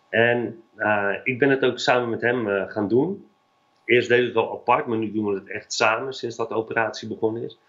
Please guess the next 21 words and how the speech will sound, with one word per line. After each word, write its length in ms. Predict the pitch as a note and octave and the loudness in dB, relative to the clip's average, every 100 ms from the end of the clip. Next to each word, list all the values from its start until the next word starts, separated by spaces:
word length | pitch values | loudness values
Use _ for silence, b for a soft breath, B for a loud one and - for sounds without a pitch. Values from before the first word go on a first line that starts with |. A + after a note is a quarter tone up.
| b b b b _ | b b b b _
En 300 | - C3+ C#3 | 0 2 2
hij 200 | B2 B2 | 2 2
heeft 120 | D3 A2+ | 2 2
best 200 | D3 C#3+ | 2 2
wel, 340 | C3+ A#2+ - | -2 -2 -4
nou 140 | - B2 | 0 2
ja, 100 | C3 | 4
ik 160 | C3 | 2
wil 100 | A#2+ | 0
niet 80 | B2+ | -2
zeggen 180 | B2+ G#2 | -2 -4
een 60 | - | 0
groot 260 | B2 E3+ | 2 2
bereik, 400 | C#3+ A2 G#2+ D3 | 2 2 2 -2
maar 120 | A#2+ A2+ | -4 -2
gewoon 200 | B2 A#2 | 2 4
ruim 220 | B2 A#2+ | 4 2
drieduizend, 720 | A#2 B2 A2+ G#2 F#2+ G2+ F#2+ | -4 2 2 2 -4 -10 -8
eh, 140 | G2 G2 F#2 | -2 -2 0
volgers. 560 | C3+ C3+ F#3+ G#3 - _ _ _ _ _ _ _ - - | -2 -2 -8 -12 -16 _ _ _ _ _ _ _ -20 -8
Eh, 240 | A2 A2 | -4 -2